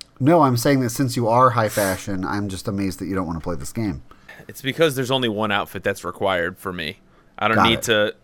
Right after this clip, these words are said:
Speaker 2: I don't need to come up with seventy-four thousand different combinations of shoes, shirts, pants, and hats. All I need is a onesie,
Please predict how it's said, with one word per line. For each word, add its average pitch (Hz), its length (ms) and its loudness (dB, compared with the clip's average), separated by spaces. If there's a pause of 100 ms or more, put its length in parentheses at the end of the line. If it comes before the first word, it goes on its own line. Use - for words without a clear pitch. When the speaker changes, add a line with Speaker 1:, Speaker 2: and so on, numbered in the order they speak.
(120)
Speaker 2:
I 123 60 0
don't 143 80 0
need 147 160 -2
to 131 80 -6
come 127 180 -4
up 117 160 0
with 113 120 -4
seventy-four 110 580 -2
thousand 104 420 0
different 101 280 -8
combinations 101 720 -6
of 95 160 -6
shoes, 110 540 -10 (240)
shirts, - 520 -2 (140)
pants, 107 500 -4
and 104 140 -10
hats. 120 520 0 (500)
All 143 240 4
I 135 100 2
need 147 340 -4
is 139 240 -2
a 131 160 0
onesie, 117 640 -8